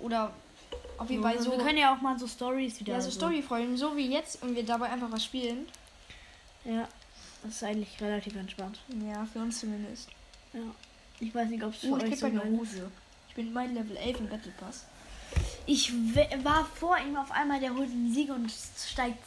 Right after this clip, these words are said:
Speaker 2: zehn Stufen auf.
Speaker 1: Ja, wirklich. Ja,
Speaker 2: Ich
Speaker 1: das jetzt nicht.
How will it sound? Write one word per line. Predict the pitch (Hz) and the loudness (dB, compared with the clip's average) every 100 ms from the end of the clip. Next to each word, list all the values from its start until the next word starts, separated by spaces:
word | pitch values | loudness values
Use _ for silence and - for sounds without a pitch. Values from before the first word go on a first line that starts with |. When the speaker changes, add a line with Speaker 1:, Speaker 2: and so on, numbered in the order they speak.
| - | -8
Speaker 2:
zehn | - 285 269 | 0 0 0
Stufen | - 247 226 220 | -4 -8 -8 -2
auf. | 202 196 - 214 | -2 -2 -6 -4
Speaker 1:
Ja, | 214 214 | -4 -4
wirklich. | 220 220 214 - - - - | -4 -4 -2 -6 -8 -14 -6
Ja, | 208 | 0
Speaker 2:
Ich | 247 | 2
Speaker 1:
das | 339 | 2
jetzt | - 220 | 0 0
nicht. | 226 247 | 0 -2